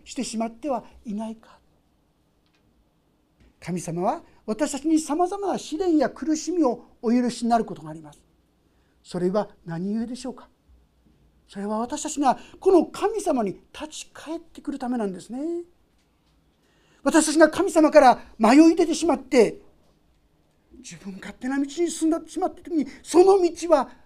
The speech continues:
間違っているということを指し示すためです。よく羊飼いがですね、こうやって丸まった杖がありますよね。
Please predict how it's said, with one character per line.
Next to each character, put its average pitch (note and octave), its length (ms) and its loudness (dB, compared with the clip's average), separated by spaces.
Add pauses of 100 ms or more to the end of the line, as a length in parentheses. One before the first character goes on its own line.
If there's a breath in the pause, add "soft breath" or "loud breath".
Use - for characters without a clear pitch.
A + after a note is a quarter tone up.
(180)
間 G3+ 240 -8
違 A3+ 40 -12 (360)
っ B3+ 60 -18 (120)
て B3+ 160 -10
い B3+ 60 -6
る D4+ 120 -8
と D#4+ 100 -10
い - 20 -8
う - 20 -8
こ D#4 80 -12
と E4 140 -12
を D#4 100 -12 (180 loud breath)
指 A#3 340 -16
し - 0 -
示 C4 360 -10
す - 60 -20
た G3 80 -18
め D#3 80 -20
で - 80 -20
す。 - 200 -20 (920 soft breath)
よ F#3 140 -6
く F#3+ 300 -10 (280 soft breath)
羊 G3 240 -10
飼 A3+ 120 -2
い G#3 40 -2
が G3+ 80 -4
で G3+ 80 -4
す G#3 120 -12
ね、 G3+ 80 -8
こ G#3+ 80 -6
う - 20 -4
や - 20 -10
っ G#3 40 -12
て A3+ 100 -8
丸 A3+ 240 -4
ま A#3 80 -6
っ A#3 100 -12
た A#3 220 -6
杖 A#3 260 -4
が F#3+ 100 -6
あ E3+ 40 -8
り E3+ 60 -10
ま G3 100 -10
す - 120 -16
よ F3 80 -12
ね。 B3 200 -8